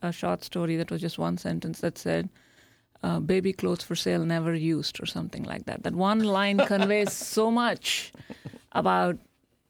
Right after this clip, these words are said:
what that story could be. Um, and I think Twitter is like that. You could say so much in, in hundred and forty characters if you use it wisely. Sometimes I,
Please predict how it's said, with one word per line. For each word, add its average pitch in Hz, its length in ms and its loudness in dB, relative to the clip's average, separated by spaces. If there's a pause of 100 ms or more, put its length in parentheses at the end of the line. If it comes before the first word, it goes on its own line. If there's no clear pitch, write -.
(220)
what 196 400 4
that 180 160 2
story 180 340 2
could 180 400 0
be. 165 460 2 (500)
Um, 165 380 2
and 185 120 2
I 233 120 4
think 240 180 2
Twitter 214 240 2
is 180 160 2
like 165 220 0
that. 156 240 0
You 175 80 2
could 175 200 -2
say 175 160 2
so 240 320 0
much 233 340 -2
in, 175 280 0
in 170 240 0
hundred 180 300 0
and 175 120 0
forty 165 220 2
characters 170 580 0
if 170 80 -6
you 165 120 2
use 165 260 -2
it 165 140 -6
wisely. 170 500 -2 (320)
Sometimes 285 380 4
I, 233 80 6